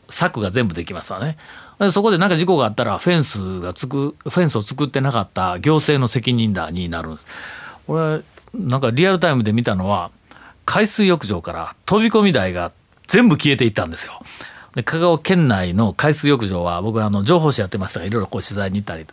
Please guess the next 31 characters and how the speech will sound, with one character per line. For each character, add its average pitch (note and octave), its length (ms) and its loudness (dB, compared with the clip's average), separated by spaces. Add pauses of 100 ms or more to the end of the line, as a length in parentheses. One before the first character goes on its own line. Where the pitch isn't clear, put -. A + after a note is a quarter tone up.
実 A#2+ 280 0
際 B2 80 2
に G2 100 -2
み G#2 120 0
ん - 20 0
な G2+ 280 -6
読 B2+ 240 -2
者 - 100 -2
連 G2+ 180 -6
れ E2+ 100 -6
て F#2+ 100 -4
遊 G2+ 40 -10
び G#2+ 60 -4
に A2+ 60 0
行 - 20 -6
っ G2+ 40 -4
た F#2+ 60 -4
り E2+ 60 -8
と F3 80 -12
か、 D#3+ 80 -12
こ - 160 -10
う F3 40 -8
し - 100 -2
よ D3+ 80 4
っ - 20 -2
た - 100 -6
ん - 20 -8
や A2+ 60 -10
け E3+ 60 -10
ど E3 100 -8
も、 F2+ 180 -8